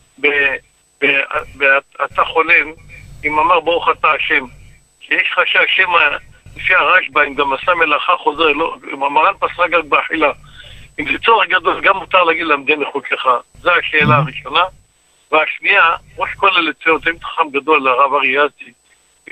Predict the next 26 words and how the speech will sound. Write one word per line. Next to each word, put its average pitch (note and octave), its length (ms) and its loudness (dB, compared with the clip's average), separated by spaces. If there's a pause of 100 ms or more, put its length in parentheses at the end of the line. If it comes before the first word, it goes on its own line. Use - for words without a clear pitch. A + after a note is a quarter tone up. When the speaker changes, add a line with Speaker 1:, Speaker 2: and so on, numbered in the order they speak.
(120)
Speaker 1:
פה E3 120 4
מרן D#3+ 300 4
כותב, E3 440 0 (320)
סתם A#3 100 0 (100)
בכל G#3+ 260 -2
השנה, E3+ 320 2 (440)
אחרי F3 200 2
מים F#3 200 4
אחרונים D#3+ 360 -2 (200)
אסור D#3 180 -4
ל-, D3+ 220 -2
אה, C3 200 2 (160)
אסור E3 220 -2
לאכול C#3 300 0
כלום. A#2+ 120 -16 (480)
אבל E3+ 400 2 (560)
בפסח, G#3 420 0 (160)
אם D#3 120 -2
לא F3+ 100 6
אמר F3+ 240 4
אפיקומן, D#3 520 0 (160)
אה, D3+ 180 2
לא, E3 340 4
לא E3+ 100 4
אכל E3+ 220 2
אפיקומן, E3 440 2